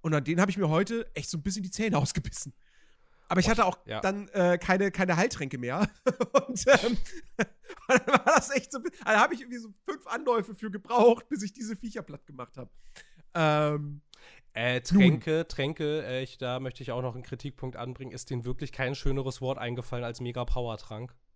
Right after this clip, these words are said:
Speaker 1: Mega-Power-Trank.
Speaker 2: Ist das halt wirklich, ich dachte halt wirklich, so ist das euer Ernst. Also wir sind hier in dieser Harry Potter-Welt, wo es für alles tolle Namen gibt, so jetzt ohne Quatsch halt,
Speaker 1: Ja.
Speaker 2: ne?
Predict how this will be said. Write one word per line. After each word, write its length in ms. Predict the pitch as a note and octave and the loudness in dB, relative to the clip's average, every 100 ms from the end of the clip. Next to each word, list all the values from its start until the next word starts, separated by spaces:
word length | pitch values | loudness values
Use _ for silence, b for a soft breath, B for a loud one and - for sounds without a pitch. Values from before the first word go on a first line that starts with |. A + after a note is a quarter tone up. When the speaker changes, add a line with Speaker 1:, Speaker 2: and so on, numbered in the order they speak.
| _ | _
Speaker 1:
Mega-Power-Trank. 960 | D3 E3+ E3+ E3 F3 D#3+ E3 - - G#3+ | 4 6 8 8 8 10 10 8 8 10
Speaker 2:
Ist 140 | - - | 10 8
das 160 | E3 | 8
halt 160 | E3 D4+ | 10 10
wirklich, 260 | F3 - D#3+ | 10 6 6
ich 80 | |
dachte 340 | - D#3+ - D#3+ | 2 2 2 2
halt 180 | D#3+ C3+ | 2 0
wirklich, 240 | D3 D3 | -2 -2
so 60 | D3+ | -4
ist 100 | - | -6
das 100 | - | -2
euer 200 | C3+ B2+ | 2 2
Ernst. 560 | C3+ B2+ B2+ C#3 - - B | 0 -2 0 -2 -6 -12 B
Also 220 | D3+ C#3 C#3+ | -4 -4 -2
wir 80 | |
sind 200 | C3 D3 C5+ | -2 2 2
hier 80 | D#3+ | 2
in 60 | |
dieser 180 | D3 D3 | 0 2
Harry 220 | C#3+ C#3+ | 4 6
Potter-Welt, 480 | - C#3+ F3 C3 B2+ | 6 6 4 2 0
wo 60 | C3 | -2
es 100 | - | -2
für 200 | - A#2 | 0 0
alles 340 | C#3 D#3+ D3+ | 2 2 10
tolle 300 | - E3 F3+ | 12 12 12
Namen 340 | D#3+ C#3+ D3 A#2+ | 4 2 0 -2
gibt, 300 | C3 - - | -8 -10 -10
so 240 | C3 C#3+ | -8 -6
jetzt 200 | B2+ C#3+ | -6 -8
ohne 180 | C3 C3+ | -8 -6
Quatsch 280 | - - A#4 | -2 -2 2
halt, 200 | C3 A4+ | 4 4
Speaker 1:
Ja. 120 | |
Speaker 2:
ne? 60 | B4 | 4